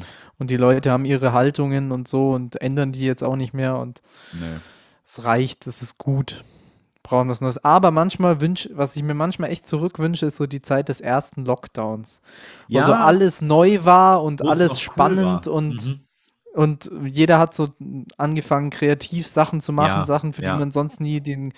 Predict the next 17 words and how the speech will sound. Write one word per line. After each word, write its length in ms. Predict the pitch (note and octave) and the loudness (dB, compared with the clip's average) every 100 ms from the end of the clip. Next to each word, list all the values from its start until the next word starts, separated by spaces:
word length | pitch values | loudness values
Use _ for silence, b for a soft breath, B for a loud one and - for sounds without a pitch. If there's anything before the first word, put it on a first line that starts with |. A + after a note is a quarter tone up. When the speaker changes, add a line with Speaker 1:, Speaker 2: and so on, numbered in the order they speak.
| B B B | B B B
Speaker 1:
gedanklichen 560 | - C#3+ D#3 D3+ C#3 D3 | -4 0 0 -2 -6 -6
Freiraum, 560 | - B2+ C#3+ D#3 D3 | -4 2 2 4 2
die 120 | C#3 C3+ | 0 -6
Zeit 360 | - C3+ D3 | -2 0 0
hatte. 320 | D3 D3 D3 | -2 -2 -6
Die 120 | C#3 C3+ | -8 -12
Platte 480 | - C3 C3+ D3 | -4 -2 0 0
oder 280 | C3+ C3 C3 | 0 -2 -6
die 100 | B2+ | -8
Bücher 320 | B2 C#3+ D3+ | -10 -6 -4
wären 140 | C3+ C3 | -4 -4
ja 80 | B2 | -4
bei 120 | B2+ | -4
mir 200 | B2+ C3+ | -4 -4
nie 160 | C#3+ C#3 | -4 -4
entstanden 560 | C3 - B2+ E3 D3 | -8 -4 -4 -4 -6
ohne 400 | A#2+ B2 B2 A#2+ | -8 -6 -6 -8